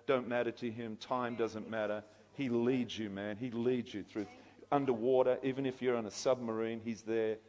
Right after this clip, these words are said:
He can lead you. Even if you go to the moon, he's there. He can be there. He can lead you. Amen? He's a transcendent guide. The Holy Spirit is the personal person of the Godhead.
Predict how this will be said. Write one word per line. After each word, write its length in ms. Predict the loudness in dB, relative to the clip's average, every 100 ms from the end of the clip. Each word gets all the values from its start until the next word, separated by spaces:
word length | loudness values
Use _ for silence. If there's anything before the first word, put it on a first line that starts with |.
| -20 _ -8
He 100 | -6
can 260 | -2 -2 2
lead 280 | 2 2
you. 140 | -2 0
Even 260 | 0 0
if 120 | -4 -4
you 80 |
go 220 | 0 2 2
to 100 | 0
the 120 | -4
moon, 420 | -4 -6 -6 -8 -14 -20 -16 -4
he's 240 | -2 -2
there. 260 | 0 2 2
He 140 | -2
can 220 | -6 -6
be 200 | 0 0
there. 160 | 2 0
He 120 | 0
can 260 | -4 -6 -2
lead 280 | -2 -2 -4
you. 200 | -6 2
Amen? 420 | 2 4 2 2 -4 -20 -20 -18 -4
He's 200 | -2 -2
a 40 |
transcendent 880 | 0 0 0 -2 0 0 0 -4 0
guide. 420 | 4 4 2 -4 -8 -20 _ _ _ _ _ _ _ _
The 100 | 2
Holy 400 | 6 8 10 8
Spirit 640 | 4 -2 2 6 6 2 -4 -16 _ _ 2
is 240 | 2 4
the 100 | 0
personal 960 | 0 0 0 2 2 2 2 2 -2 -4 -14 -20 -20 _ _ _ _ _ -8
person 640 | 4 6 4 0 -4 -4 -10 -20 _
of 200 | 2 2
the 80 | 0
Godhead. 640 | 2 4 4 2 -4 -4